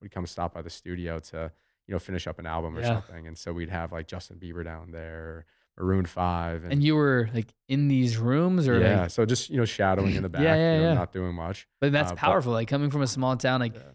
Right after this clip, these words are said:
Speaker 2: I can relate, right? Like, when you were, like, coming from a small town in Virginia, like I did, and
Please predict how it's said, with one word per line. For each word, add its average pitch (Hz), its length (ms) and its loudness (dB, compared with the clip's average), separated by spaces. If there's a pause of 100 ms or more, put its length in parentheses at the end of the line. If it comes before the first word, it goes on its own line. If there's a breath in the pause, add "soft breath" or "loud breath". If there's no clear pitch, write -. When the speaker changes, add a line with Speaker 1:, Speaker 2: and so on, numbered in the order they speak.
(160)
Speaker 2:
I 131 120 0
can 135 120 -2
relate, 117 360 0
right? 110 160 -2
Like, 113 140 0
when 117 120 -2
you 135 240 0
were, 123 380 2
like, 117 160 -6 (200)
coming 120 200 -4
from 113 100 -4
a 110 40 -4
small 110 220 -8
town 110 140 -8
in 107 60 -8
Virginia, 104 420 -6
like 107 160 -2
I 104 160 -4
did, 113 220 0
and 104 200 -4